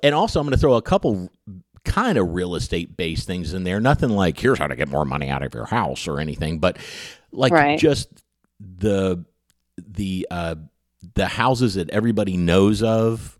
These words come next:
Speaker 1: or,
Speaker 2: Yes.
Speaker 1: you know, "Oh, I pass by it all the time, and here's the thing."
Speaker 2: Right.
Speaker 1: You know, I mean, between Huntington Quarterly and, and all the, the different,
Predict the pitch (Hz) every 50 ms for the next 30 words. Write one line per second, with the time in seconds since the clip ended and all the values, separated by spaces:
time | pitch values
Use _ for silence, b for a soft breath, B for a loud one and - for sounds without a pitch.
0 | _ - - 87 87 87 87 87 85 85 85 82 165 156 135 - - - - -
1 | - - 98 98 90 85 85 87 - - 101 98 85 90 90 - - 113 104 101
2 | - - - 110 98 95 95 98 92 87 90 87 85 - - 123 110 110 113 110
3 | 107 107 101 98 92 87 85 85 87 85 107 98 90 95 90 - 104 98 95 -
4 | - 151 131 110 95 - 180 147 117 101 104 - 135 135 127 117 123 - - -
5 | 208 190 156 107 123 123 123 117 - 123 110 98 - 107 101 104 104 101 101 98
6 | 98 101 98 101 98 98 92 85 82 82 - - 95 98 101 104 104 95 98 87
7 | 82 82 - _ - 87 87 82 101 101 - - 104 90 87 - - -